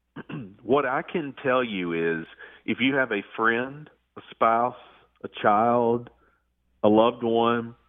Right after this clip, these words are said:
who is, you think something's going on, it's usually worse than you think, because it's, it's usually worse than the person that's got it going on thinks,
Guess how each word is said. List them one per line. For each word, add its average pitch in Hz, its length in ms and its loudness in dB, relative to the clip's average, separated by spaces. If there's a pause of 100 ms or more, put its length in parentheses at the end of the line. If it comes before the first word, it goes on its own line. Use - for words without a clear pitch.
(360)
who 107 580 0
is, 95 60 -14 (1080)
you 131 180 -2 (180)
think 135 240 -4 (160)
something's 175 540 -4
going 135 460 0
on, 143 380 0 (500)
it's - 240 0
usually 120 360 -2
worse 95 360 -2 (520)
than 110 180 -2
you 104 160 -6 (120)
think, 92 220 -6 (220)
because 107 460 -2 (760)
it's, 117 160 -2 (360)
it's 117 180 -4 (140)
usually 127 380 -4
worse 117 280 -2 (120)
than 107 360 -8 (220)
the 110 80 -6
person 123 440 -2
that's 107 160 -4
got 113 220 0
it 104 100 -6
going 104 220 -2
on 139 240 2
thinks, 87 320 -10